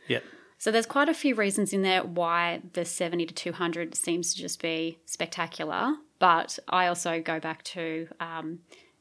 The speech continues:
Speaker 2: the fact that it is a really large,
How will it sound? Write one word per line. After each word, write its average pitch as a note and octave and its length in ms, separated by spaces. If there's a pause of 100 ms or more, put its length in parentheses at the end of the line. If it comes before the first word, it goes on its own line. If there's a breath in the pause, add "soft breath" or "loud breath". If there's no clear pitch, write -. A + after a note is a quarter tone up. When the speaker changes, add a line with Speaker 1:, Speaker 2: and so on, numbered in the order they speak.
(120)
Speaker 2:
the F#3 120
fact F3 320
that F3+ 120
it E3 80
is F3 520
a F3+ 80
really F3+ 440
large, E3 720